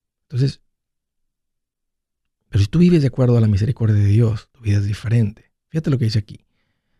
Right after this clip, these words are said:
"Porque también Cristo padeció una sola vez por los pecados", una sola vez.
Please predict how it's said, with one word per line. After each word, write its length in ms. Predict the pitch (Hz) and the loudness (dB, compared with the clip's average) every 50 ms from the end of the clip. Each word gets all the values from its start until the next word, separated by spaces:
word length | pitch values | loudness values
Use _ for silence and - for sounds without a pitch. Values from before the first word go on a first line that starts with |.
| _ _ _ | _ _ _
"Porque 240 | - 127 120 - 139 | -4 -2 0 0 0
también 400 | 117 - 127 123 131 143 147 151 | 0 2 2 4 4 4 2 2
Cristo 520 | 151 - 147 156 170 151 - - 170 160 - | 0 0 0 0 0 -2 -4 -8 -8 -8 -4
padeció 640 | - 143 127 117 113 110 - - - 127 127 127 | 0 2 2 4 2 2 0 -2 -2 0 0 2
una 280 | 127 127 131 131 131 120 | 2 2 2 2 2 0
sola 360 | - - 117 117 117 117 113 | 0 -2 -2 0 0 2 2
vez 240 | 110 113 113 110 - | 2 0 0 -2 -4
por 160 | - 120 113 | -4 -4 -2
los 200 | 107 110 107 - | -2 -2 -4 -8
pecados", 540 | _ - 101 - - - 92 - - - - | _ -18 -16 -12 -10 -10 -10 -12 -10 -6 0
una 140 | 143 160 | 2 2
sola 240 | 139 - 139 123 - | 2 2 -2 -4 -6
vez. 280 | - - - - - | -6 -10 -16 -20 -20